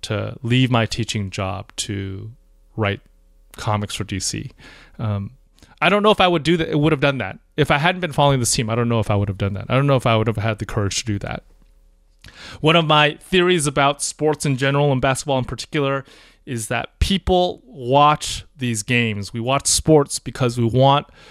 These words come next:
the courage that we see on the court or on the field to bleed into us. You know, when we watch, uh, a player step into uncertainty on the field, we want to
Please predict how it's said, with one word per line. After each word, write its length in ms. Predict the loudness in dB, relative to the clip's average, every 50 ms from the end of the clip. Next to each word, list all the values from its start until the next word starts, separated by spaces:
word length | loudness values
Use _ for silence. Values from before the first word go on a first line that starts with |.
| -20 -20 -20 -20 _ _ 0
the 140 | 0 0 2
courage 640 | 2 2 2 4 6 6 6 4 4 2 0 -2
that 160 | -2 -2 -2 -2
we 100 | -2 0
see 540 | 0 2 2 2 0 0 0 0 -2 -4 -4 -4
on 120 | -4 -4
the 80 | -4 -4
court 440 | -4 -2 0 4 4 4 4 4 0 -4
or 140 | -4 -4 -4
on 80 | -2 -4
the 80 | -6
field 420 | -6 -6 -4 -2 -2 0 -2 -2 -4
to 80 | -6
bleed 460 | -8 -6 -4 -4 -2 -2 -2 -2 -2 -2
into 240 | -2 -2 -4 -6 -8 -6
us. 460 | -4 -4 -4 -4 -4 -4 -6 -6 -8 _
You 120 | -2 0 2
know, 140 | 2 2 0
when 200 | 0 -2 -2 -2
we 180 | -2 -2 0
watch, 640 | 0 0 2 2 4 4 2 0 -2 -8 -12 -12 -12 -16 -20 -20 -20 -20 -18 _ -6
uh, 220 | -6 -4 -4 -4
a 120 | -6 -8 -4
player 580 | 0 0 2 2 4 2 2 2 0 -2 -4 -8 _ _ _ _ _ _ -12
step 520 | -8 -6 -6 -4 -2 0 0 0 0 -2 -4
into 540 | -4 -4 -4 -4 -4 -2 -2 -2 -2 -2 -4 -6 _
uncertainty 720 | -2 -2 -2 0 0 0 0 0 0 -4 -4 -4 -4 -4 -4
on 240 | -2 0 0 0 0
the 100 | 0 -2
field, 520 | -4 -4 -4 -4 -4 -4 -6 -8 -12 -18 -18 _ _ -20 -20 -20 -20 _ _ _ -6
we 120 | -4 -4
want 340 | -2 0 0 0 0 0 -2
to 100 | -4 -6